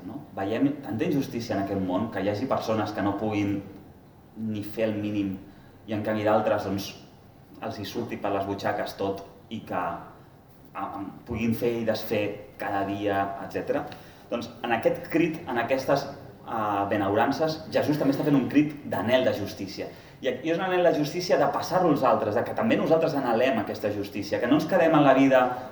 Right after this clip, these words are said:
dient, «Vale, vale, soc feliç, que guai, soc feliç», sinó que l'anhelem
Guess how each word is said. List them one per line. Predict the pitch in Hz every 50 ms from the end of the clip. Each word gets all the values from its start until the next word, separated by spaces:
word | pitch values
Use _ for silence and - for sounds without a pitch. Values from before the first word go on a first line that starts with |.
| -
dient, | - 127 127 117 113 110 - -
«Vale, | - 156 - -
vale, | 160 151 135 - - - - -
soc | 147 143 -
feliç, | 165 135 127 104 92 - - - -
que | 156 147
guai, | - - - - -
soc | - 139 -
feliç», | - 135 - - - - - -
sinó | - 147 139 135 127
que | 135 127 -
l'anhelem | - - 113 - 120 117 127 143 185 220